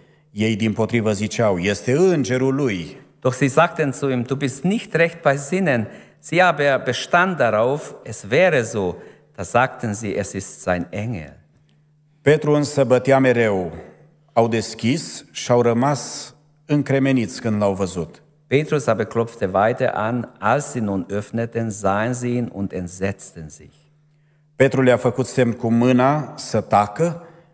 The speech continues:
Speaker 1: le-a istorisit cum îl scosese Domnul din temniță și a zis:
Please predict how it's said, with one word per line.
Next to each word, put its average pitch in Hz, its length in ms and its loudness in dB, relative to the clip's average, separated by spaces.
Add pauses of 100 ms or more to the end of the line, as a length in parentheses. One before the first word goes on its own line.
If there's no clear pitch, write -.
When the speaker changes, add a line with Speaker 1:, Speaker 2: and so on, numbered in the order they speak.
(160)
Speaker 1:
le-a 107 220 0
istorisit 135 720 0
cum 135 240 2
îl 120 100 2
scosese 120 600 -2
Domnul 110 300 2
din 98 180 0
temniță 139 460 0
și 123 140 -4
a 127 40 2
zis: 110 400 -4